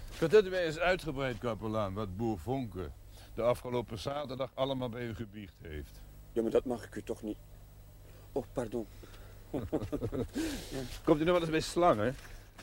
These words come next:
Speaker 2: Oh, een paar weken geleden nog. Waarom? Is hij ziek?
Speaker 1: Nee, zijn propere vriendinnetje.
Speaker 2: Slot Marieke? Erg?
Speaker 1: Dat weet ik niet. Hij weigert me binnen te laten.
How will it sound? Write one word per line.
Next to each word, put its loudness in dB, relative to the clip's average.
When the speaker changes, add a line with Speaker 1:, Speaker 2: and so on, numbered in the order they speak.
Speaker 2:
Oh, 10
een 10
paar 10
weken 4
geleden 6
nog. -2
Waarom? 6
Is -14
hij -8
ziek? -10
Speaker 1:
Nee, -2
zijn 2
propere 8
vriendinnetje. 0
Speaker 2:
Slot 4
Marieke? 0
Erg? 4
Speaker 1:
Dat 4
weet 2
ik -4
niet. -4
Hij 2
weigert 4
me 2
binnen 0
te 0
laten. 0